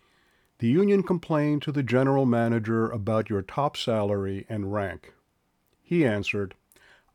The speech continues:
"I will give the same rank and salary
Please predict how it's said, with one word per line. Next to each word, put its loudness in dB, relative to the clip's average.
"I -2
will 0
give 2
the -2
same 0
rank 2
and 0
salary -4